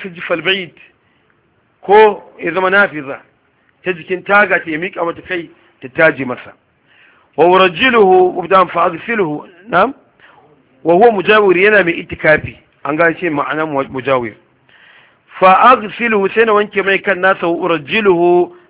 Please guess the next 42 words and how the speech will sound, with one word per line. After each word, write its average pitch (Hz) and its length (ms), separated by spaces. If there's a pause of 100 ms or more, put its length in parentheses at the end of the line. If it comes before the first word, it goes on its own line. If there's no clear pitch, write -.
in 151 120
taji 185 360
masa. 147 240
Kin 180 240
ji 160 60
uwar 175 220
gida, 160 320 (460)
za 175 160
ki 170 140
taji 160 460
wa 135 100
miji 127 320
kai, 104 260 (500)
za 160 200
ki 165 160
wanke 147 360
shi - 240
tas, 175 200 (460)
za 151 160
ki 151 120
shafe 160 460
shi 131 140
da 143 100
mai 139 160
taɗai. 165 480 (800)
Eh. 139 280 (1160)
"Wa 151 280
ana 185 160
fi 180 200
hujrati", 160 580
ni 175 120
fa 175 120
ina 190 160
daga 143 220
ɗaki. 156 380 (400)
"Wa 147 220
ana 175 120
ha'idun", 156 600
kuma 165 240
ina 170 200
mai 139 120
haida. 139 420